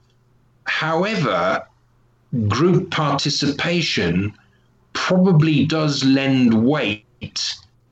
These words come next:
to the views of small states. So, for example, Denmark or Ireland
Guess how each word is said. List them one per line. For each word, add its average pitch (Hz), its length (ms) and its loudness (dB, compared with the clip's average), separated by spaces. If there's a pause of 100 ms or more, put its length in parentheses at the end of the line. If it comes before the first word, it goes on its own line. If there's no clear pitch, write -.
to 139 200 0
the 131 140 2
views 131 560 2
of 120 520 0 (420)
small 127 500 0
states. - 560 -4
So, 117 480 -2
for 127 200 -2
example, 123 500 0
Denmark 104 600 0
or 104 140 2
Ireland 101 720 0